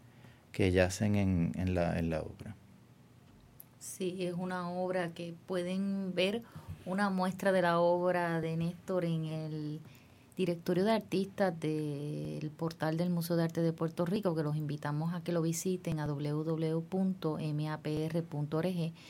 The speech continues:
Speaker 2: y pueden ver las imágenes de las que está platicando Néstor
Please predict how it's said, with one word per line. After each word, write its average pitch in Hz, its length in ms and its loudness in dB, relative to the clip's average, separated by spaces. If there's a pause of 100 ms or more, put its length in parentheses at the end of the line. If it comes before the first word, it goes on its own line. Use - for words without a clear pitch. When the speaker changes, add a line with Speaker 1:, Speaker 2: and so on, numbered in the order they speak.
(240)
Speaker 2:
y 185 120 0
pueden 185 540 0 (380)
ver 180 240 4
las 202 180 4
imágenes 180 640 2 (360)
de 175 100 2
las 165 140 2
que 165 140 -2
está 160 380 2
platicando 165 1000 0
Néstor 165 560 0